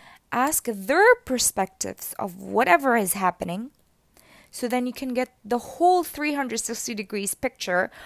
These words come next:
of what is actually going on. And then you can make a conclusion, and then you can make an assumption based on both perspective. You can't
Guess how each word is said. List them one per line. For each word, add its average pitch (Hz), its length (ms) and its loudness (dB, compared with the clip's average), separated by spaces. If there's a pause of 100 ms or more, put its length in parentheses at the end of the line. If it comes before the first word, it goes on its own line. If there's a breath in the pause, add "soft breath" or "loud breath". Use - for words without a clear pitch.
(160 loud breath)
of 220 280 -6
what 214 420 -2
is - 160 -10
actually 196 460 -8
going 185 320 -6
on. 311 400 4 (340 soft breath)
And 214 160 -8
then 226 140 -4
you 240 120 -4
can 240 300 -6
make 311 240 -4
a 440 60 -6
conclusion, 220 920 -6 (380 loud breath)
and 226 160 -4
then 233 120 -2
you 240 60 -4
can 226 320 -8
make 247 460 -6
an 226 120 -6
assumption 214 600 -6
based 208 500 -4
on 208 320 -10
both 185 440 -6 (420 loud breath)
perspective. 277 920 -4 (3000)
You 233 140 -6
can't 311 640 0